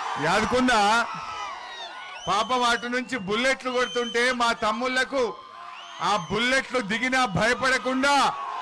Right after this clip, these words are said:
పరిగెత్తినం. మానుకోట దెబ్బకు, మానుకోట దెబ్బకు ఆ రోజు వెనుకకు రివర్స్, రివర్స్, రివర్స్ వెళ్ళిపోయిండు. అది మానుకోట పవర్, అది మానుకోట మట్టికున్న బలం.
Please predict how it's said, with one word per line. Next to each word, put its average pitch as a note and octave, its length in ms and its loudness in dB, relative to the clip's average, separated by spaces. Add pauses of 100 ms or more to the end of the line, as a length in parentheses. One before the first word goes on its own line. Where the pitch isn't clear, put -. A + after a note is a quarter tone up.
(160)
పరిగెత్తినం. G3 800 2 (840)
మానుకోట A#3+ 800 2
దెబ్బకు, A3+ 720 0 (640)
మానుకోట B3+ 800 2
దెబ్బకు A#3+ 840 2 (260)
ఆ G#3 260 2
రోజు B3 600 2 (420)
వెనుకకు G#3 580 -2
రివర్స్, G#3 420 0
రివర్స్, G#3 460 0
రివర్స్ G#3+ 380 0
వెళ్ళిపోయిండు. A3 720 2 (1040)
అది E3+ 240 0
మానుకోట G#3 680 0
పవర్, G#3 440 2 (760)
అది F#3+ 300 2
మానుకోట A#3+ 720 2
మట్టికున్న B3 760 2
బలం. B3 640 4